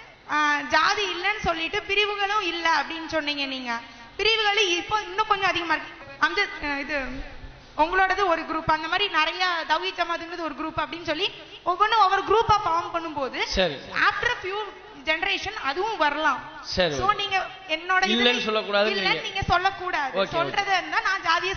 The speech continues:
Speaker 1: சொல்லுவேன். ரெண்டாவது, ஏற்றத்தாழ்வு இல்ல அப்படின்னு நீங்க சொன்னீங்க. ஏன் இவ்வளவு டீப்பா நான் சொல்றேன் அப்படின்னா, நான் உங்க ஏரியால தான் இருக்கிறேன். ஆ, ஸ்டார்டிங்ல வந்த புதுசுல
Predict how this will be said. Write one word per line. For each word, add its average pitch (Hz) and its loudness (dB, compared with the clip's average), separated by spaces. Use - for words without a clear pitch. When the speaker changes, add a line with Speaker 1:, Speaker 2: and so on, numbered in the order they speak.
Speaker 1:
சொல்லுவேன். 294 -6
ரெண்டாவது, 381 4
ஏற்றத்தாழ்வு 359 2
இல்ல 330 2
அப்படின்னு 320 2
நீங்க 302 -2
சொன்னீங்க. 285 0
ஏன் 403 2
இவ்வளவு 392 2
டீப்பா 392 2
நான் 349 2
சொல்றேன் 330 0
அப்படின்னா, 302 -2
நான் 339 2
உங்க 311 -4
ஏரியால 302 0
தான் 285 -2
இருக்கிறேன். 269 -2
ஆ, 302 4
ஸ்டார்டிங்ல 392 2
வந்த 349 0
புதுசுல 339 -4